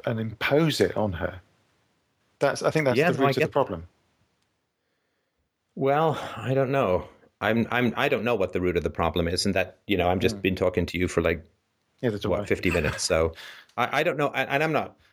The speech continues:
Speaker 2: I'm not saying I'll ever know. I mean, what do I know? I'm just some guy on the internet, uh, asking the annoying questions as usual. But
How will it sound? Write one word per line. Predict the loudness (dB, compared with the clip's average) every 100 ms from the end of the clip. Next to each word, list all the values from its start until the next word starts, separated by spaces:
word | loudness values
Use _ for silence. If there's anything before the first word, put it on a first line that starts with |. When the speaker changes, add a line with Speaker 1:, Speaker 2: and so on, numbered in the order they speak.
| -8
Speaker 2:
I'm | -4
not | -2 0
saying | 0 2
I'll | 2 2
ever | 0 0
know. | 0 0
I | 0
mean, | 0
what | 0
do | 2
I | 0
know? | 0
I'm | -4
just | -4 -4
some | -2
guy | -2 -4 -10 -20 -18 -6
on | -2
the | 0
internet, | 0 0 -2 -4 -10 -2
uh, | -2 0
asking | -4 -2 -2
the | 0 0
annoying | 2 0
questions | 0 -2 -2 -2 -2
as | 0
usual. | 0 0 -2 -4 _ _ _ _ _ _ _ _ -12 -6
But | -2 0 0 -2